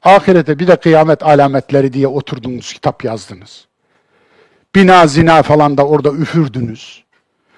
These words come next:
Ondan sonra efendim millet şimdi depreme şey arıyor, suçlu arıyor. Efendim, ya Las Vegas'ta deprem olmuyor kardeşim.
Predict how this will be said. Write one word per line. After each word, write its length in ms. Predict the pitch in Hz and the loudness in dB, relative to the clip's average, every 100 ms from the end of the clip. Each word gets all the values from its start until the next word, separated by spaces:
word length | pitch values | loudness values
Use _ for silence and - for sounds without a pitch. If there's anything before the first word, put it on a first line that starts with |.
| _ | _
Ondan 340 | 196 208 220 202 | 2 4 4 4
sonra 540 | - 185 180 170 - - | 2 2 2 2 -2 -2
efendim 460 | 170 180 160 156 | 2 2 2 -2
millet 360 | 160 180 175 170 | 0 2 4 2
şimdi 420 | - 170 160 160 - - - | 0 -4 -2 -2 -4 -2 2
depreme 640 | 202 - 180 170 165 - _ - | 2 4 2 4 2 0 _ -18
şey 280 | - 190 180 | -2 2 2
arıyor, 360 | 151 143 147 | 2 2 0
suçlu 480 | 135 - 175 - 180 | -2 -6 -10 -6 -2
arıyor. 460 | 139 135 131 127 - _ - _ | -2 -2 -4 -6 -12 _ -20 _
Efendim, 560 | 202 185 190 156 147 151 _ _ - | -2 2 2 0 -4 -10 _ _ -2
ya 360 | 165 170 151 151 | 2 2 0 0
Las 240 | 156 - | -2 0
Vegas'ta 500 | 180 180 - - 165 | 0 0 0 -2 0
deprem 380 | 165 - 185 175 | 0 0 0 2
olmuyor 340 | 196 220 196 | 0 0 -2
kardeşim. 680 | 151 170 185 180 - 170 143 | -2 -4 -4 -6 -10 -14 -16